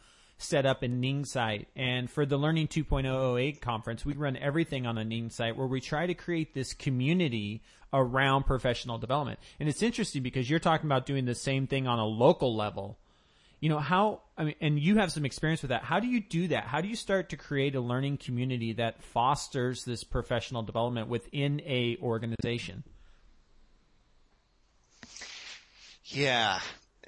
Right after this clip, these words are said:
Speaker 2: Again, touche with a tough question. Um,
Speaker 1: <laughs>
Speaker 2: I think, uh, um, I, I think that, <laughs> you know, building community is, is tricky business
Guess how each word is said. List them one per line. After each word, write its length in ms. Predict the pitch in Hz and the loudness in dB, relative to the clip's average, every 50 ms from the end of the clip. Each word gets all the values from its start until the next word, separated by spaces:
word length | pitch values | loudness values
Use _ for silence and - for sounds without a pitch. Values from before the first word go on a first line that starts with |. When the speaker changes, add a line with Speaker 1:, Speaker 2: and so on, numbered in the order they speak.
| - _ - - - - - - 127 123 - - | -20 _ -20 -20 -20 -18 -18 -16 -16 -16 -8 -6
Speaker 2:
Again, 600 | 113 127 120 107 - 135 139 131 123 117 113 113 110 - _ _ _ 180 - - _ | -6 -6 -6 -4 0 2 2 2 2 0 -4 -8 -10 -16 _ _ _ -20 -20 -4 _
touche 760 | - - - 160 151 - - - - - 151 147 143 143 143 135 | 0 0 0 0 0 2 4 6 6 6 6 6 6 4 4 2
with 180 | 127 120 113 104 | -2 -6 -6 -6
a 100 | 120 - - | -8 -6 -6
tough 380 | - 156 127 123 120 - - - | -4 0 2 2 2 0 -4 -10
question. 520 | - 131 123 123 - - - - 117 104 - - _ _ _ - 143 117 - | -6 -2 0 0 2 0 -2 -2 -4 -8 -12 -18 _ _ _ -4 -4 -2 0
Um, 200 | 117 220 175 - | 2 2 2 4
Speaker 1:
<laughs> 380 | - 117 - - - - - 143 | 2 0 -2 -2 -6 -10 -6 0
Speaker 2:
I 160 | 117 - - | 0 0 2
think, 260 | - 185 190 - 170 - | 6 6 6 6 8 6
uh, 300 | 208 151 139 135 - - - - | 6 6 8 6 4 4 4 4
um, 480 | 175 143 - - 156 117 - 147 - 101 - - - - - - _ _ - - _ _ _ _ - - - - - - - - - - 139 131 123 120 127 - - | 0 0 0 -2 -4 -4 -2 -4 -4 -6 -8 -10 -16 -18 -18 -20 _ _ -20 -20 _ _ _ _ -20 -20 -20 -18 -18 -16 -16 -16 -8 -4 0 0 0 0 0 -2 0
I, 160 | 135 147 - - | 0 0 2 2
I 100 | 151 151 | 2 0
think 340 | - - - 202 202 202 - - - - _ _ - - - | 4 4 4 4 4 2 -4 -12 -18 -20 _ _ -20 -12 -4
that, 580 | 151 147 139 - - - - - - - - - - - - - - - - - _ | -2 -2 0 0 0 2 4 2 2 2 0 -6 -14 -16 -16 -16 -16 -18 -20 -20 _
<laughs> 480 | _ _ _ - _ - - - - | _ _ _ -6 _ 2 2 2 2
you 120 | - 170 156 | 0 -2 0
know, 180 | 139 135 131 - - - - - - - - 120 - _ _ _ _ _ _ _ _ _ _ _ _ _ _ _ - _ _ _ - _ _ _ _ - 160 | 0 0 -2 -4 -10 -16 -16 -16 -16 -18 -20 -20 -20 _ _ _ _ _ _ _ _ _ _ _ _ _ _ _ -20 _ _ _ -20 _ _ _ _ -20 -6
building 340 | - 190 208 220 202 226 220 | -2 0 0 0 0 -2 -4
community 540 | - - 208 190 185 185 175 170 160 170 160 | -4 -4 -4 -2 -2 -2 -2 -2 -2 -2 -2
is, 180 | 143 - - - | 0 -2 -2 -4
is 220 | 143 143 135 - | -4 -2 -2 -2
tricky 460 | - - - 180 180 - - 180 165 147 | -2 -2 -2 -2 -2 -2 -6 -8 -10 -8
business 880 | 120 151 156 175 175 - 139 123 113 113 - - - - - - - | -6 -2 -2 0 0 -2 -4 -6 -6 -4 -2 -2 -2 -2 -2 -4 -6